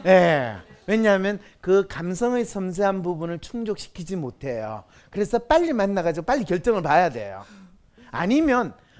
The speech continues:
오래 가는 경우는 친구 관계처럼 오래 갔다가 연애인지 친구인지 알 수 없이 지내는 이런 경우가 되는 게 휴머니스트 연애가 가장 좋아요.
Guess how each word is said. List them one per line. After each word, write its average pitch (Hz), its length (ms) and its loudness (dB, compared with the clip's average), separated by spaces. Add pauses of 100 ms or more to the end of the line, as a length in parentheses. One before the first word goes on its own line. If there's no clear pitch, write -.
오래 302 320 4
가는 170 300 -2
경우는 147 360 -6
친구 359 440 -4
관계처럼 196 540 0 (340)
오래 277 160 8
갔다가 180 760 6 (260)
연애인지 185 500 2
친구인지 202 500 -2
알 147 180 -4
수 277 180 0
없이 226 280 0
지내는 165 480 -2 (240)
이런 254 280 4
경우가 175 360 4
되는 151 320 -6
게 185 300 2 (180)
휴머니스트 208 600 -2
연애가 143 340 -6
가장 156 280 -10
좋아요. 101 540 -10